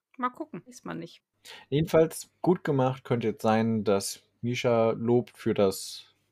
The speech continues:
Speaker 2: Frühstück, dass es lecker ist, was er bekommen hat.
Speaker 1: Stimmt.
Speaker 2: Oder eben gut gemacht, dass, äh, Erika nicht rein konnte.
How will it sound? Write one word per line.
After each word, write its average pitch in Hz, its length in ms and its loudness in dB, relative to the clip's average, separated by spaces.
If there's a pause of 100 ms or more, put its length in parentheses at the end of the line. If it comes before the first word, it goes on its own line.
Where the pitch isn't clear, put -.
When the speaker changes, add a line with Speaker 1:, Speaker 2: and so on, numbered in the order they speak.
(180)
Speaker 2:
Frühstück, - 460 -2 (220)
dass - 140 -20
es - 120 -14
lecker 156 320 2
ist, - 260 -8
was - 120 -18
er 131 240 0
bekommen 143 340 -6
hat. 202 160 -6 (400)
Speaker 1:
Stimmt. - 540 -10 (120)
Speaker 2:
Oder 120 380 6
eben 110 280 0
gut 113 200 -4
gemacht, 107 480 0
dass, - 480 -6
äh, 101 380 -2
Erika 98 300 -4
nicht 90 180 -12
rein 87 140 -10
konnte. 95 300 -14